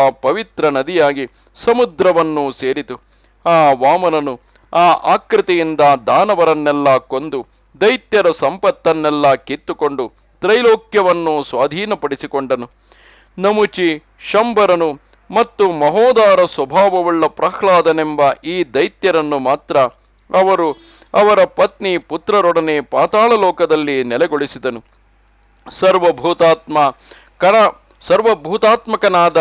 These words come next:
ಹರಿಯು ತಮ್ಮ ತಮ್ಮ ವಿಶೇಷ ಆಕೃತಿಗಳೊಡನೆ ಕೂಡಿದ ಪಂಚಮಹಾಭೂತಗಳನ್ನು, ಕಾಲವನ್ನು, ತನ್ನ ರೂಪದಲ್ಲಿಯೇ ಕಾಣಿಸಿದನು. ಸಮಸ್ತ ಜಗತ್ತನ್ನು ಅದರ ದೇಹದಲ್ಲಿಯೇ ಜನರು ಕಾಣುವ-, ಕಾಣು-,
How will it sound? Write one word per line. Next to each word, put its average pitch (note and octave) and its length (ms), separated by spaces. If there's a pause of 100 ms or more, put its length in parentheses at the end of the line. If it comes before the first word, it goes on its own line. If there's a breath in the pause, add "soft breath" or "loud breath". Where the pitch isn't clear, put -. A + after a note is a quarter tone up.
(600 soft breath)
ಹರಿಯು F#3+ 480 (220)
ತಮ್ಮ A#3 300
ತಮ್ಮ F#3+ 640
ವಿಶೇಷ G3+ 440
ಆಕೃತಿಗಳೊಡನೆ D3+ 960
ಕೂಡಿದ D#3 400 (360)
ಪಂಚಮಹಾಭೂತಗಳನ್ನು, D#3 1700
ಕಾಲವನ್ನು, D3 720 (220)
ತನ್ನ G3 220
ರೂಪದಲ್ಲಿಯೇ D3 880
ಕಾಣಿಸಿದನು. A#2+ 720 (480 soft breath)
ಸಮಸ್ತ A3 580
ಜಗತ್ತನ್ನು F3+ 1000 (100)
ಅದರ E3+ 340
ದೇಹದಲ್ಲಿಯೇ D#3 840
ಜನರು C#3 500
ಕಾಣುವ-, C#3 520
ಕಾಣು-, D#3 340